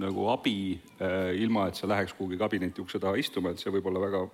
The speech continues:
vajalik ja väärtuslik ja õigel hetkel ja kohe. Aga, aga teine asi, kuhu me oleme ka investeerinud, on, äh, vaimse tervise probleemide kvantifitseerimine. Et ikkagi väga palju vaimse tervise maailmas täna on, on selles faasis, kus, äh,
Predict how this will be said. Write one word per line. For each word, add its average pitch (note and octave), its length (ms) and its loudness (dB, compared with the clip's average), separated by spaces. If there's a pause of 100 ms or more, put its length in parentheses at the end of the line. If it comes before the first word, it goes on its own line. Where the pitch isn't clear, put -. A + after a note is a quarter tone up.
(200)
vajalik B2 340 2
ja B2+ 80 2
väärtuslik - 400 -4
ja G#2 80 4
õigel G#2 240 4
hetkel G2 320 -2
ja F2 80 -4
kohe. F2+ 300 -2 (720)
Aga, G2+ 320 2 (300)
aga G2+ 240 2 (340)
teine D3+ 360 4
asi, A2 280 0
kuhu G#2 160 2
me G#2+ 140 2
oleme G#2 140 2
ka G#2+ 120 0
investeerinud, G#2 560 2
on, G2 240 0
äh, F#2+ 160 0 (160)
vaimse A#2+ 240 2
tervise G#2+ 240 0
probleemide G#2 480 2
kvantifitseerimine. G2+ 880 0 (800)
Et G2+ 160 -2
ikkagi G2+ 400 -2
väga A2 400 4
palju A2+ 460 4
vaimse G#2 260 2
tervise G2+ 320 2
maailmas G2 480 0
täna G2 300 0 (100)
on, F2 120 -2 (360)
on F#2 160 0
selles G#2+ 320 0
faasis, G#2+ 480 0
kus, - 400 -4
äh, F2+ 160 2